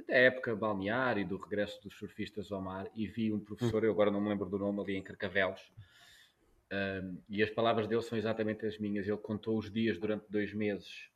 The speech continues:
Speaker 1: em que não foi ao mar, e eu também não fui ao mar durante uns dois meses, portanto, março e maio, abri-, março, abril, maio, e no primeiro dia, eh, em que passou a ser, eh, permitido o surf,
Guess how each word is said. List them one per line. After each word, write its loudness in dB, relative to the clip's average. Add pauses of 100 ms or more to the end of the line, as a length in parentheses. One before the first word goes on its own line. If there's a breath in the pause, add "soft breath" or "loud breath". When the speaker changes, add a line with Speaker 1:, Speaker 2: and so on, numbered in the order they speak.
(100)
Speaker 1:
em -2
que -8
não 2
foi 2
ao 4
mar, -4 (920 loud breath)
e -4
eu -2
também -2
não -2
fui -8
ao 0
mar -2
durante -6
uns -12
dois -6
meses, -4
portanto, -10
março -6
e -8
maio, -4
abri-, -8
março, -4
abril, -6
maio, -6 (800 loud breath)
e 2
no 4
primeiro 6
dia, 4 (320)
eh, 4
em -2
que -10
passou 0
a 4
ser, 2 (220)
eh, 0
permitido -2
o -8
surf, -2